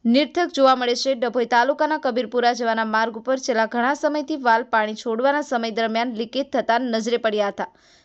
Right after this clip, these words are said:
ત્યારે પાણી પુરવઠા વિભાગના અધિકારીઓ વહેલી તકે તાલુકાના ગ્રામ્ય વિસ્તારોમાં લીકેજ રહેતા વાલ રિપેર કરે તેવી લોકમાંગ ઉઠવા પામી છે.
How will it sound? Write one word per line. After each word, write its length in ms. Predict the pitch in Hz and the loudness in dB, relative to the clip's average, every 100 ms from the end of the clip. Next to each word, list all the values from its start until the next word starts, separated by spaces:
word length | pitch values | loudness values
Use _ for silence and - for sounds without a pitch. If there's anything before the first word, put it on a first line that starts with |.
| _ | _
ત્યારે 200 | 262 277 | 2 4
પાણી 240 | 294 302 302 | 4 2 -2
પુરવઠા 320 | 359 359 339 | -4 -2 -2
વિભાગના 500 | 302 277 277 285 285 | 0 2 2 0 -4
અધિકારીઓ 540 | 262 262 262 262 269 220 | -4 0 0 0 -2 0
વહેલી 360 | 233 254 311 | 2 2 0
તકે 220 | 320 330 320 | -2 -2 0
તાલુકાના 480 | 247 254 262 247 | 0 0 0 -2
ગ્રામ્ય 380 | 254 233 220 226 | -2 -2 -2 -4
વિસ્તારોમાં 560 | 220 - 247 262 285 277 | -8 -2 0 2 0 -2
લીકેજ 320 | 240 247 240 | -2 -2 0
રહેતા 300 | 226 226 240 214 | 0 2 2 4
વાલ 260 | 214 220 202 | 2 2 -4
રિપેર 240 | 208 262 | -4 -2
કરે 240 | 269 269 | 0 0
તેવી 280 | 320 254 220 | -2 -4 -2
લોકમાંગ 460 | 220 220 240 247 240 | -2 -2 -2 -2 -2
ઉઠવા 200 | 233 208 | 0 0
પામી 320 | 202 196 202 | -2 -4 -4
છે. 160 | 208 | -4